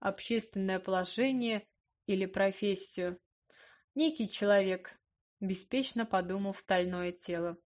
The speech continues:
Затем, обратившись к незнакомцу, он сказал: «Я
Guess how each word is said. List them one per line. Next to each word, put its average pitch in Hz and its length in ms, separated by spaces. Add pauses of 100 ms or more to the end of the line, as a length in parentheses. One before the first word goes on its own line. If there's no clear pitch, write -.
(480)
Затем, 196 580 (520)
обратившись 220 920
к - 80
незнакомцу, 202 880 (280)
он 196 100
сказал: 185 600 (1800)
«Я 208 240